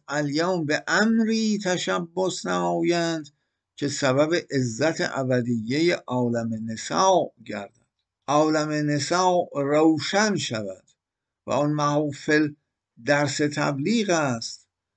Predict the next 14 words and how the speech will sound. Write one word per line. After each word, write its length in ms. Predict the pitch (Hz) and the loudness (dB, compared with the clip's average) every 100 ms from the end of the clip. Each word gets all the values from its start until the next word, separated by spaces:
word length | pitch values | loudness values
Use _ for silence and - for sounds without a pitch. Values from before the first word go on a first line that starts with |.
| _ _ - | _ _ -6
و 200 | 127 143 | -2 0
مجالس 720 | 143 143 131 131 123 127 156 | 2 2 2 0 0 0 0
ترتیل 760 | 180 180 147 135 123 - 160 175 | 0 -2 -2 -2 -2 -2 2 2
آیات 840 | 151 139 123 123 156 180 165 147 - _ _ - | 2 0 0 2 2 0 -2 -4 -14 _ _ -6
و 120 | 131 | -4
تضرع 1000 | 147 147 147 131 147 143 135 143 190 - - | -4 -2 -2 2 2 2 0 2 2 2 -4
به 140 | 147 147 | 0 2
ملکوت 720 | 147 151 151 147 220 233 - | 2 2 0 -2 -2 -2 0
رب 420 | 180 165 151 151 | 2 2 2 0
البینات 1040 | 143 139 117 107 101 101 113 117 98 _ - _ _ _ _ _ - | 0 0 -4 -8 -10 -8 -4 -4 -6 _ -20 _ _ _ _ _ -6
و 120 | 127 | -4
تنظیم 920 | 131 151 156 147 123 196 226 202 175 | -2 0 0 0 2 4 4 4 2
تحصیل 720 | 160 - 135 127 - 160 156 143 | -2 -2 -4 -4 -2 0 2 2
بنات. 540 | 117 113 123 117 - | 2 2 2 0 -4